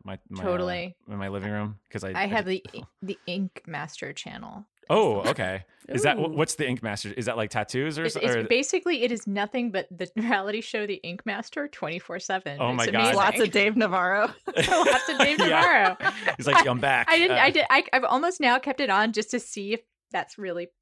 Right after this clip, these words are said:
Speaker 2: happening. <laughs>
Speaker 1: Yeah.
Speaker 2: Like,
Speaker 1: Yeah.
Speaker 2: <laughs> yep, still Dave Navarro. Okay. Oh,
Speaker 1: I
Speaker 2: by
Speaker 1: am
Speaker 2: the way, um,
Speaker 1: Oh, go for it.
Speaker 2: power up to Dave Navarro. He has long covid,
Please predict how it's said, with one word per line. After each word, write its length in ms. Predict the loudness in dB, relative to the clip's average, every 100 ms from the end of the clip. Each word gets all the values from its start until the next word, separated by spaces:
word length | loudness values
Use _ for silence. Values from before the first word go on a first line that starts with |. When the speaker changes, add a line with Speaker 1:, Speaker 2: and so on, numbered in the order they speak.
| -4
Speaker 2:
happening. 560 | -4 -4 -8 -10 -14 -8
<laughs> 80 | -2
Speaker 1:
Yeah. 260 | 2 2 0
Speaker 2:
Like, 300 | -4 -6 -12 -6 -6 -4 0
Speaker 1:
Yeah. 220 | 2 2
Speaker 2:
<laughs> 60 | 0
yep, 220 | -2 -2 -2 -18
still 260 | -6 -4
Dave 140 | -4 -4
Navarro. 420 | 0 2 2 0 -2
Okay. 400 | 0 0 -2 -6 _ _ _ -4
Oh, 60 | 2
Speaker 1:
I 60 | 2
Speaker 2:
by 40 |
Speaker 1:
am 60 | 2
Speaker 2:
the 40 |
way, 240 | 0 -2 -4
um, 400 | -4 -4 -6 -10 -18 _ -10
Speaker 1:
Oh, 60 | -6
go 100 | -4
for 100 | -2
it. 20 |
Speaker 2:
power 180 | 0 0
up 160 | -2 -4
to 260 | -4 -4 -4
Dave 160 | -6
Navarro. 300 | -6 -6 -8
He 80 | -10
has 140 | -16 -18
long 140 | -18
covid, 300 | -18 -20